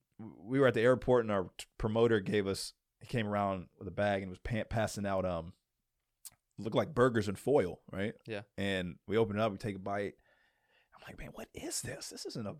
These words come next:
Speaker 1: burger." He's like, "Oh, those, those are the camel burgers."
Speaker 2: Oh.
Speaker 1: I'm like, "Yo, like, you gotta tell me. Like, I never
Speaker 2: <laughs>
Speaker 1: planned on eating a camel." And, like, <laughs> everybody, like, we're like, "Oh, we didn't eat it anymore." But
Speaker 2: Really?
Speaker 1: yeah. And
Speaker 2: Uh,
Speaker 1: yeah, that was, that was an interesting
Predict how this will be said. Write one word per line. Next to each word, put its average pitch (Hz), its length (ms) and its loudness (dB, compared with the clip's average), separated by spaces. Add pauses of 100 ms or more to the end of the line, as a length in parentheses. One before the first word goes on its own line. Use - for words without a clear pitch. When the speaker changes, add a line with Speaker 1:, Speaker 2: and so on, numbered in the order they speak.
(160)
Speaker 1:
burger." 156 360 -4
He's 110 160 -4
like, 127 100 -2
"Oh, 226 180 0
those, 233 340 2 (300)
those 220 180 6
are 220 80 2
the 208 80 -2
camel 233 380 8
burgers." 117 520 4 (320)
Speaker 2:
Oh. 151 560 6
Speaker 1:
I'm 185 120 -8
like, 147 280 -4
"Yo, 226 440 6
like, 135 260 6
you 233 80 0
gotta 143 300 12 (160)
tell 254 240 12
me. 175 240 10
Like, 131 180 10
I 175 120 10
never 208 340 10
Speaker 2:
<laughs> 151 120 -4
Speaker 1:
planned 247 200 10
on 185 100 10
eating 165 180 0
a 143 40 4
camel." 135 500 4
And, 123 160 6
like, 226 180 0
<laughs> - 200 8
everybody, 139 500 8
like, 117 220 6
we're 123 100 -2
like, 127 240 0
"Oh, 202 480 6
we 147 100 2
didn't 123 200 2
eat 123 100 2
it 113 80 2
anymore." 101 300 0
But 226 60 6
Speaker 2:
Really? 311 380 6
Speaker 1:
yeah. 101 280 4 (120)
And 110 160 2
Speaker 2:
Uh, 104 40 0 (500)
Speaker 1:
yeah, 110 360 0
that 113 120 4
was, 135 280 4
that 131 120 6
was 160 100 8
an 143 80 2
interesting 120 720 -2